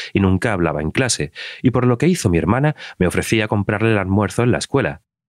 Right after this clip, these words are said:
Cuando me senté con ella en la cafetería al día siguiente, toda la escuela tenía los ojos puestos en nosotros, porque era la primera vez que me veían con una chica. Mientras hablábamos, siguió mirando hacia abajo y de repente levanté la barbilla suavemente y le acomodé el cabello detrás de las orejas. Me sorprendió lo hermosa que era.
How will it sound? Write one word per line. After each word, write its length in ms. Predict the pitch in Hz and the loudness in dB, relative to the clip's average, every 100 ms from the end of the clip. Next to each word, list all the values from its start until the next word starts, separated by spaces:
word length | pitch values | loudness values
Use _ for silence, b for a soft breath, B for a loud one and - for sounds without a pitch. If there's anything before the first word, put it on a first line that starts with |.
| _ | _
Cuando 240 | - 117 107 | 0 2 2
me 80 | 107 | 4
senté 260 | 110 113 | 4 2
con 180 | 185 151 | 2 2
ella 120 | 92 | 2
en 80 | 78 | 0
la 80 | 76 | -2
cafetería 460 | - - - 107 | -2 0 0 0
al 100 | 80 | 0
día 140 | 113 127 | 0 0
siguiente, 440 | 82 92 117 139 B B | 2 2 2 0 B B
toda 160 | 92 87 | 0 0
la 60 | |
escuela 280 | 90 - 98 | 0 0 0
tenía 160 | 101 90 | 0 0
los 160 | 85 | 0
ojos 220 | 101 - - | 0 -2 -4
puestos 360 | - - - | -6 -2 -2
en 80 | 78 | -2
nosotros, 400 | - 120 160 156 B B | -2 -2 -2 -4 B B
porque 240 | 113 104 | -2 0
era 80 | 101 | 0
la 100 | 104 | 0
primera 240 | 104 98 92 | 2 2 2
vez 160 | 87 | -2
que 120 | - | 0
me 100 | 107 | 0
veían 240 | 82 76 95 | 2 2 0
con 180 | 101 85 | 2 2
una 140 | 80 | 2
chica. 320 | - - 71 _ _ _ _ | 0 -2 -14 _ _ _ _
Mientras 340 | 98 92 82 80 | 0 2 0 2
hablábamos, 420 | 101 143 151 - B B | 2 4 2 0 B B
siguió 240 | 101 104 | 0 2
mirando 340 | 104 107 98 76 | 2 0 -2 -2
hacia 140 | 98 | 0
abajo 300 | 127 - 160 B | -2 0 -4 B
y 80 | 139 | 0
de 80 | 131 | 0
repente 360 | 139 170 170 | 2 2 2
levanté 320 | 165 101 92 117 | 2 2 0 0
la 80 | |
barbilla 280 | 98 98 98 | 0 2 0
suavemente 560 | - 101 92 98 95 107 | 0 2 2 2 2 0
y 60 | |
le 80 | 92 | 0
acomodé 320 | 80 78 78 | 0 0 0
el 80 | 90 | 0
cabello 280 | 90 85 95 | 0 0 2
detrás 300 | 85 - 80 | 0 -2 -4
de 60 | 78 | -4
las 160 | 71 | -4
orejas. 400 | - 85 - - _ _ _ | -4 -4 -6 -14 _ _ _
Me 100 | 87 | -2
sorprendió 460 | 82 85 78 90 107 | 0 -2 0 2 2
lo 80 | |
hermosa 320 | 80 78 90 90 | 0 0 -2 0
que 160 | 80 | 0
era. 200 | 73 71 | -2 -4